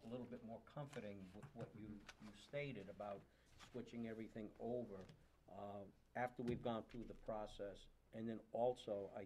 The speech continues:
think it's, it's an added, uh, benefit as far as, as level of comfort to be able to say, Well, gee, a couple of the other towns or several of the other communities that, uh, or,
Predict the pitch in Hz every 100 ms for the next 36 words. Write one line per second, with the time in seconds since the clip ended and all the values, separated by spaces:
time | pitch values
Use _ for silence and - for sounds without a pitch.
0 | - 110 104 107 95 - - - - -
1 | - 107 101 - 117 120 127 117 92 -
2 | - - 107 107 101 104 - - - -
3 | - - - - - - - - - -
4 | - - - - - - 98 117 147 147
5 | 120 110 101 - 110 107 107 - 104 98
6 | - 104 98 - - - 110 117 117 104
7 | - 147 156 - 92 - - - - -
8 | 101 113 113 107 107 107 - 110 101 104
9 | 98 - 123 104 - - 104 - 120 -
10 | 110 107 104 101 - 123 117 104 98 -
11 | - 113 110 104 98 107 101 95 101 110
12 | 120 104 101 98 - - - - - 101
13 | 101 - 104 101 98 - - - - -
14 | - - - 98